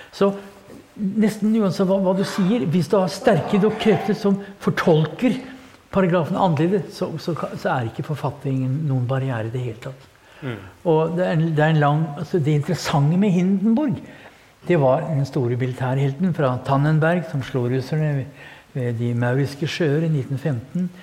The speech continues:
Speaker 1: Det interessante med han var at han hatet jo Hitler. «Østerrikske korporalen», sa Hindenburg. Hvorfor skulle han komme til makten? Han var støttet av agrare og storkapitalistiske krefter under katolikken von Papen.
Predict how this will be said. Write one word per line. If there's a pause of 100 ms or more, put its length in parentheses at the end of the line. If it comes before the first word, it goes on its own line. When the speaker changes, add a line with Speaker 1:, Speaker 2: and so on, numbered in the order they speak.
(220)
Speaker 1:
Det
interessante
med
han
var
at
han
hatet
jo
Hitler. (1600)
«Østerrikske
korporalen», (240)
sa
Hindenburg. (880)
Hvorfor
skulle
han (420)
komme
til
makten? (960)
Han
var
støttet
av
agrare
og
storkapitalistiske
krefter
under
katolikken
von
Papen.